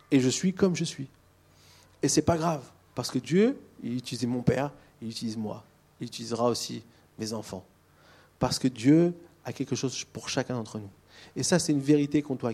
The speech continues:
garder. Jamais mépriser qui on est, ce que Dieu a fait de nous,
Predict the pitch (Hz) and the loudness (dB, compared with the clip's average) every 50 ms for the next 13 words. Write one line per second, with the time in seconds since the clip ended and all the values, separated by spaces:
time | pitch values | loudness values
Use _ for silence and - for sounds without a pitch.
0 | - - - 131 120 - - 107 110 104 107 - _ _ _ _ _ _ - - | -6 -6 -6 -4 -4 -4 -4 -6 -6 -8 -8 -12 _ _ _ _ _ _ -20 -20
1 | - _ _ _ - - - 180 175 180 196 208 196 180 180 175 180 - 160 139 | -20 _ _ _ -2 4 6 8 8 10 8 8 10 8 8 8 6 4 2 4
2 | 139 165 160 160 - - 147 135 127 127 127 123 - - - _ _ _ _ _ | 4 4 2 2 2 2 2 2 4 2 0 0 -2 -8 -20 _ _ _ _ _
3 | _ _ _ - - _ - - - - - 143 135 - 117 143 156 147 147 - | _ _ _ -20 -20 _ -6 -6 -4 0 2 0 0 4 6 8 8 8 6 2
4 | - 127 120 117 110 113 107 | -2 -2 -2 -2 -2 -4 -6